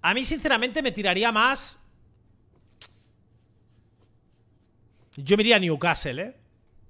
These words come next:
Newcastle es más histórico en St. James Park, tío. Newcastle, Newcastle es un histórico, ¿eh? Aston, claro, Aston por Grigo-, por Di Gregorio, ¿eh?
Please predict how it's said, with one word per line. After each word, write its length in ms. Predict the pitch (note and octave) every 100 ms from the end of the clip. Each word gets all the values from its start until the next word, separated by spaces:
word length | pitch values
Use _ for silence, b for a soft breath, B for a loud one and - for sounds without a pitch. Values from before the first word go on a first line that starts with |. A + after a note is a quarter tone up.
| _ -
Newcastle 540 | D#3 E3+ E3+ G3 A3+
es 80 | G3+
más 180 | G#3 F3+
histórico 600 | F3 - D3+ C#3+ C3+ C#3+ -
en 80 | D#3
St. 200 | D3+ D#3+
James 260 | E3 D#3+ -
Park, 340 | D3 B2+ -
tío. 240 | C#3 C3+ - _ b b _ _ b b b b
Newcastle, 480 | D3 D#3 F3+ F#3+ G#3
Newcastle 380 | D#3+ D#3 E3 G3
es 120 | F3+
un 60 | F#3
histórico, 440 | C#3+ D#3+ C#3 B2+
¿eh? 80 | E3+ - _ _ _ _ - - _
Aston, 400 | D#3 - B3 A3+
claro, 280 | - D3+ B2 -
Aston 300 | B2 - F3+
por 140 | F#3
Grigo-, 560 | C#3+ C3 A#2+ A#2 C#3+ -
por 180 | D3 C3
Di 100 | C#3
Gregorio, 520 | C3 B2 C#3 B2+ A2
¿eh? 180 | D3+